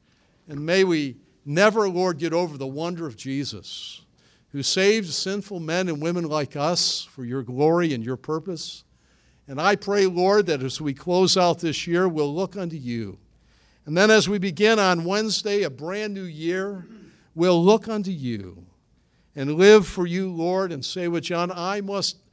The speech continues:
decrease, you must increase, Lord, please."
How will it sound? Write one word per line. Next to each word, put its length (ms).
decrease, 640
you 180
must 340
increase, 680
Lord, 340
please." 840